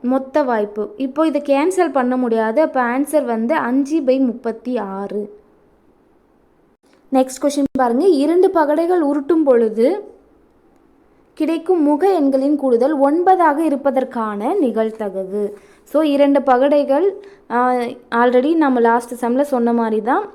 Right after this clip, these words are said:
ஒரு பகடைகளை உருட்டும் போது மேக்ஸிமம் வாய்ப்பு ஆறு, ரெண்டு பகடைகளை உருட்டும் போது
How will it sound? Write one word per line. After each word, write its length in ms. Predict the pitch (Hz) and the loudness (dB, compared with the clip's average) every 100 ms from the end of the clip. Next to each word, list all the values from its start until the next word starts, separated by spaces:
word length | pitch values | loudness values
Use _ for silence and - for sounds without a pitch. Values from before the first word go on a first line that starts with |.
| - | 0
ஒரு 240 | 240 262 | 2 2
பகடைகளை 600 | 269 247 254 277 285 277 277 | 2 2 4 4 4 2 2
உருட்டும் 400 | 254 247 254 247 | 2 2 2 2
போது 360 | 226 226 381 | 0 0 0
மேக்ஸிமம் 540 | 254 233 233 262 277 285 | 0 -2 -4 -2 0 0
வாய்ப்பு 460 | 247 226 226 349 | 0 -2 -2 -4
ஆறு, 520 | - 208 220 214 269 | -2 0 0 2 0
ரெண்டு 360 | 302 240 262 285 | 2 0 2 0
பகடைகளை 500 | 269 240 269 285 277 | 0 2 2 2 2
உருட்டும் 360 | 240 233 240 226 | 2 0 -2 -2
போது 420 | 208 208 359 | -4 -2 -2